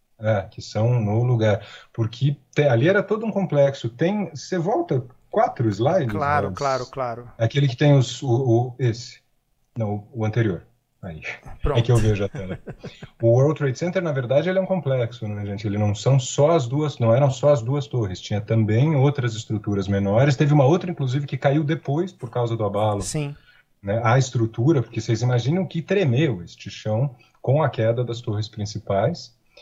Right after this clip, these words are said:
Speaker 1: E hoje tem um memorial. O, tenho certeza que se você ligar qualquer T V hoje, ou amanhã você vai ver as cenas do memorial. É um, é um local super, super bonito. E ficou uma única torre agora, e os fachos de luz que você vê aí no fundo de todos os nossos slides,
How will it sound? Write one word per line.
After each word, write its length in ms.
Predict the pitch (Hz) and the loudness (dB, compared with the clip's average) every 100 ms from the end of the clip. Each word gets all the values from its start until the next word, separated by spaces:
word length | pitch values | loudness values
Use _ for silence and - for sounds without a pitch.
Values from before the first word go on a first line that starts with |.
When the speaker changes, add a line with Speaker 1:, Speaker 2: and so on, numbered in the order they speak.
| - - | -8 2
Speaker 1:
E 120 | 123 | 6
hoje 320 | 117 147 175 | 6 4 0
tem 240 | 190 135 113 | -2 0 0
um 80 | 104 | 0
memorial. 600 | 104 131 170 143 151 143 | 0 2 4 6 4 0
O, 280 | 139 127 - | -4 -8 -8
tenho 160 | - 123 | -6 -4
certeza 380 | 139 123 147 131 | -2 -2 -4 -6
que 60 | - | -6
se 40 | |
você 200 | 113 117 | -6 -2
ligar 240 | 113 113 | 2 2
qualquer 260 | 110 107 131 | 2 -2 -2
T 140 | 123 | -2
V 160 | 107 110 | -2 -2
hoje, 360 | 104 123 110 104 _ _ - | 0 0 -2 -8 _ _ -2
ou 140 | 110 | 2
amanhã 320 | 110 107 113 | 4 4 2
você 100 | 113 | 0
vai 140 | 104 98 | -2 -2
ver 100 | 101 | -2
as 120 | - | -2
cenas 280 | 110 104 95 | 0 0 0
do 80 | |
memorial. 840 | 98 95 95 90 87 101 113 98 90 | 0 2 0 0 0 4 4 4 0
É 40 | |
um, 200 | 87 87 | -6 -6
é 20 | 87 | -6
um 100 | 90 | -6
local 320 | 90 104 101 | -2 -2 -2
super, 460 | - 117 120 101 - _ _ _ _ _ - | -2 -2 0 -2 -4 _ _ _ _ _ -18
super 340 | - 95 104 | -10 -6 -2
bonito. 420 | 101 123 113 123 | 2 4 4 2
E 40 | 139 | 0
ficou 320 | 170 - 156 | -2 0 2
uma 160 | 151 | 4
única 400 | 127 143 185 175 | 4 4 2 -2
torre 360 | 160 117 117 123 123 - _ - - - | -6 -4 -4 -6 -8 -18 _ -20 -16 -6
agora, 580 | 117 110 110 135 156 143 | -2 0 2 2 0 -2
e 140 | 131 | -4
os 100 | 135 | -2
fachos 400 | - 143 131 143 | 0 0 0 -4
de 120 | 135 | -4
luz 260 | 147 135 143 | -2 -2 -4
que 140 | - | -10
você 200 | 98 - 95 | -10 -8 -4
vê 140 | 101 | -2
aí 40 | 101 | -2
no 120 | 101 | -4
fundo 320 | - 110 98 | 0 0 0
de 100 | 95 | -2
todos 280 | - 123 113 | -2 -2 2
os 40 | |
nossos 380 | 107 101 - 92 | 2 2 0 -6
slides, 500 | 95 113 131 120 | 2 4 4 2